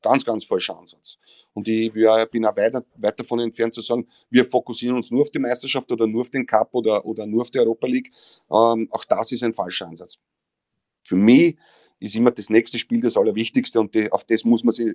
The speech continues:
seriös vorbereiten, ähm, mit hundertprozentiger Leidenschaft in dieses Spiel reingehen und mit hundertprozentiger Energie, um dieses Spiel auch, äh, äh, für uns zu entscheiden oder zu gewinnen. Das,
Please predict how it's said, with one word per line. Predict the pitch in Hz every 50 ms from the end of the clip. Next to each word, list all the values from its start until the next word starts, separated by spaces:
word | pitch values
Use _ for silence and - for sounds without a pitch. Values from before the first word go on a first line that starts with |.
| - _ _
seriös | - - - 110 107 104 120 139 139 - - _
vorbereiten, | - - - 123 127 135 143 143 143 143 - - 170 170 160 _ - - - - _ -
ähm, | 101 107 110 113 110 110 110 110 110 107
mit | 107 113 123 120 120 - - - _
hundertprozentiger | - 123 143 151 147 143 131 - 127 127 127 127 127 127
Leidenschaft | 117 107 104 120 120 123 127 120 - -
in | 127 117
dieses | 113 117 110 110
Spiel | - - - 113 104
reingehen | 95 92 107 127 127 131 139 135 139 135 _ - - - - - _
und | - 107 110 110 110 107 _
mit | - 113 107 - - -
hundertprozentiger | 113 120 120 113 - 117 - - 113 113 - 110 113 101
Energie, | 92 107 101 95 - - - 110 139 175 170 - _ - - - _ _ _ -
um | 107 107 110 113 113 113
dieses | - 113 104 113 110
Spiel | - - 110 107 104
auch, | 101 - - -
äh, | - 98 104 101 101 101 92 95 107 104 101 98
äh, |
für | - - 101
uns | 101 101 101 -
zu | -
entscheiden | 104 101 - 101 92 95 107 101
oder | 101 101 92
zu | - -
gewinnen. | - - 92 92 95 104 104 95 87 -
Das, | 95 92 - - -